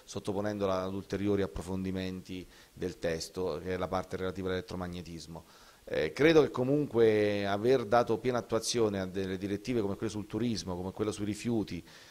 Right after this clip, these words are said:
eh, come quella sui, eh, nitrati, insomma, è evidente che permette, come suggeriva lei nella domanda, di, per, di, di compiere un grosso passo in avanti da parte della nostra legislazione regionale, ma soprattutto di poter dare anche delle risposte concrete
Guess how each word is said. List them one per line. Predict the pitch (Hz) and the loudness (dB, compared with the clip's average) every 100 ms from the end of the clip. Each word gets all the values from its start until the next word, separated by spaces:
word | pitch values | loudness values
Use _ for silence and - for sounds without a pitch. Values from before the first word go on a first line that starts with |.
| - | -16
eh, | - - 60 | -8 -6 -6
come | - 104 101 | -6 -6 -2
quella | 113 110 | 0 0
sui, | 101 107 110 107 104 101 87 - | 0 -2 -2 -2 -2 -4 -8 -10
eh, | 73 98 | -6 -4
nitrati, | 104 101 127 123 104 95 | -4 2 4 6 4 0
insomma, | 92 113 101 95 | -4 -2 -2 0
è | - | 0
evidente | 113 127 143 143 107 104 | 0 2 2 2 0 0
che | 95 98 | 0 -2
permette, | 110 104 120 113 92 | -2 -2 -2 -4 -6
come | 98 98 95 92 92 | -4 -4 -6 -8 -10
suggeriva | 92 104 95 104 107 98 92 92 | -12 -14 -8 -6 -4 -2 -2 -2
lei | 107 104 | -4 -2
nella | 101 | -2
domanda, | 107 117 123 120 98 90 | -2 0 0 0 -2 -4
di, | 92 98 - | -4 -8 -2
per, | 113 107 107 | -2 -2 -6
di, | 101 101 - 110 | -8 -8 -8 -6
di | 107 | -6
compiere | 117 117 107 101 | -2 -2 0 -2
un | 101 98 95 | -2 -4 0
grosso | 120 117 101 | 0 0 -2
passo | 107 - | -2 -2
in | 104 | -2
avanti | 101 98 92 87 - - - | 0 0 -4 -14 -18 -18 -8
da | 87 | 0
parte | 107 - | 0 0
della | 98 | -2
nostra | 101 104 98 | -2 -4 -4
legislazione | 95 90 90 98 98 110 | -4 -6 -6 -6 -4 -4
regionale, | 104 101 123 143 123 | -4 -2 0 0 0
ma | 98 | -2
soprattutto | 98 101 - 143 | -6 -6 -4 -4
di | 104 | -4
poter | 98 98 95 | -2 -2 0
dare | 107 | 0
anche | 117 107 | 0 0
delle | 98 | 0
risposte | 98 - 110 - | 0 0 0 0
concrete | 104 101 98 95 87 | -2 0 2 4 2